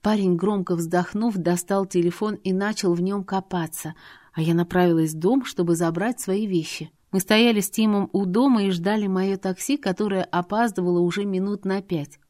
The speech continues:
"Это явный знак того, что тебе стоит остаться у меня дома", прошептал мне на ухо парень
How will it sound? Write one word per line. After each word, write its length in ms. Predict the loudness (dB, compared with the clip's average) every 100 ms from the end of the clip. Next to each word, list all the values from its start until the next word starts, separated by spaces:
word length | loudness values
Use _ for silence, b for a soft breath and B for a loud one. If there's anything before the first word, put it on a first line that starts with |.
| _ _ _ _ _ _
"Это 180 | -8 -6
явный 400 | -4 -4 -2 -2
знак 280 | -2 -4 -4
того, 280 | -2 -2
что 180 | -2 -2
тебе 260 | -4 0 -2
стоит 420 | 0 2 2 2
остаться 600 | -2 -2 0 -2 0 -4
у 80 | -2
меня 300 | 0 0 0
дома", 480 | 4 6 6 2 -6 _
прошептал 520 | -8 -6 -6 -4 -2 0
мне 220 | 2 4
на 140 | 4
ухо 240 | 2 2 -4
парень 400 | -2 -4 -6